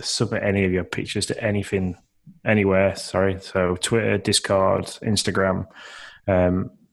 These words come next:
all at End Crossing. Um, and obviously there's real money to get hold of here in form of eShop vouchers. So it's, uh, twenty dollars for first place and ten dollars for second place.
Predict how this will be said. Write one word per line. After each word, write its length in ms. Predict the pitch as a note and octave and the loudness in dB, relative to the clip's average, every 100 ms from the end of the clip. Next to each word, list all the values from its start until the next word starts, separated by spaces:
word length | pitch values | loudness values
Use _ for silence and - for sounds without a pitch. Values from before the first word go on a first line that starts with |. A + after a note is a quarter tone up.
| - | 0
all 500 | G#2 G2 F#2+ G2 - | 2 4 2 0 -2
at 200 | G2 - - - - | -2 -4 -12 -12 -4
End 220 | G2 F#2 G2 | -2 -2 -4
Crossing. 440 | - G2+ - G#2 G#2 - - | -2 -4 -2 -6 -8 -12 -4
Um, 440 | G2+ F#2+ F#2 F2+ E2+ _ C#4+ | 0 2 2 0 -6 _ -12
and 360 | G2+ F2+ F2 | -8 -6 -6
obviously 380 | F#2 F#2 - F#2+ | -8 -4 -2 -2
there's 560 | F2 F2+ - - - _ _ | -2 -2 -2 -4 -8 _ _
real 260 | - F#2+ F#2 F2 | -2 0 0 -2
money 500 | F2 F#2 G2+ F2+ - - _ - _ _ _ - | -2 0 2 0 -2 -12 _ -20 _ _ _ -6
to 80 | F#2+ | -4
get 260 | G2 - - - _ _ _ _ | -4 -6 -20 -20 _ _ _ _
hold 240 | - G2 F#2+ | -4 -2 -2
of 120 | F#2 | -2
here 300 | G2+ G2 G2 | 0 0 0
in 80 | F#2+ | -4
form 280 | - G2 F#2 | -2 0 0
of 80 | G2 | -2
eShop 360 | G#2 - - | 0 0 -2
vouchers. 540 | - F#2 - - - - - - - - | -2 -2 -4 -6 -6 -8 -16 -18 -20 -14
So 540 | - F2 F2+ F#2 - - - | -8 -4 -2 -4 -8 -20 -18
it's, 220 | A#2+ - | -10 -2
uh, 300 | F#2 F2 F2 - | 0 0 -2 -4
twenty 260 | - G#2+ F#2+ | -4 -2 0
dollars 340 | F#2+ F#2+ F2 | 2 2 0
for 540 | - F#2 F2 F2 F2 - | 0 0 2 0 -2 -4
first 340 | - G2+ - | -2 -2 0
place 300 | G2 F#2+ - | -2 -2 -2
and 180 | F2 E2+ | -6 -6
ten 180 | - F#2 | -6 -4
dollars 440 | F2+ F2+ F2+ - - | -4 -4 -6 -8 -12
for 300 | - - - - | -12 -8 -6 -6
second 380 | - G#2 - F2+ | -4 -4 -4 -6
place. 340 | F2+ - - | -6 -8 -12